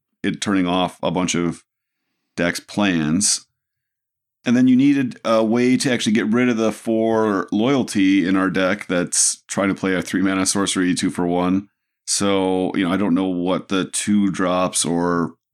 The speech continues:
three drops with haste or whatever we're, we're playing to do that. Um, and we're hoping to also have a good creature in our deck that we milled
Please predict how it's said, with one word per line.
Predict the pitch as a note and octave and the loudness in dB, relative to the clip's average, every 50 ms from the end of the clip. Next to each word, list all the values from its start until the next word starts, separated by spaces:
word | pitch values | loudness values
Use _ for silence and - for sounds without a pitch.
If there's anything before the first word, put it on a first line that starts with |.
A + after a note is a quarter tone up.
| _ _ _ - | _ _ _ -4
three | E2 F2 F2+ E2 | -2 0 0 0
drops | E2+ F2 E2+ E2+ - - | 0 -2 -2 -4 -4 -6
with | F2 - | -6 -6
haste | - F2+ D#2 E2 E2+ E2 D#2 - - F#2 | -6 -4 -2 0 0 0 0 0 -2 -2
or | F2 E2+ | -2 -2
whatever | E2+ F2 F2 F2+ F2+ E2+ E2+ E2+ E2 | -2 -2 -2 -2 -2 -2 -2 -2 -2
we're, | D#2+ E2 D#2+ - | -2 -2 -2 -2
we're | - E2+ E2+ | -2 -4 -4
playing | - - F#2 F2+ F2+ E2+ | -4 -4 -4 -2 -2 -2
to | E2 E2 | -2 -2
do | E2 D#2 F#2 F#2 F#2 | -2 0 0 0 2
that. | F2 E2 E2+ F2 F2 - - - _ _ _ _ _ _ _ _ _ _ _ _ _ _ G2 | 2 0 0 -2 -2 -4 -8 -12 _ _ _ _ _ _ _ _ _ _ _ _ _ _ -2
Um, | F2+ F2 E2+ E2+ E2 D#2 D2 D#2+ D#2 D2 D2 - _ _ _ _ _ _ _ _ _ _ _ _ _ _ _ _ _ _ _ _ _ _ _ _ _ _ _ _ _ | -2 0 0 0 0 0 0 0 0 0 -2 -6 _ _ _ _ _ _ _ _ _ _ _ _ _ _ _ _ _ _ _ _ _ _ _ _ _ _ _ _ _
and | A#2+ C3 D3 D#3+ E3 D#3+ C#3+ | 0 2 2 2 2 2 2
we're | C3 C3 B2+ | 4 4 4
hoping | C3+ C3+ C3+ B2 | 2 2 0 0
to | A#2+ | 0
also | A#2+ - B2+ B2+ A#2+ | 2 0 2 2 2
have | A#2 A#2 A2+ | 2 2 2
a | G#2+ G#2 G2+ G2+ G2 | 2 2 2 0 0
good | F2+ A2 A2 G#2+ | 0 0 -2 -2
creature | - - A#2+ A2 - G#2 | -2 -2 -2 0 0 0
in | G2+ G2 | 0 0
our | F#2+ F2+ | 0 0
deck | F#2+ F#2+ F#2+ F#2+ - | 2 0 0 0 -2
that | F#2 D2+ | -2 0
we | F2+ F2 E2+ F2+ E2+ - | 0 0 0 0 0 0
milled | - F#2 G2 A2 G#2+ F#2+ F2 F2 F#2 F#2+ F#2+ | 0 2 2 2 0 0 0 -2 -2 -4 -6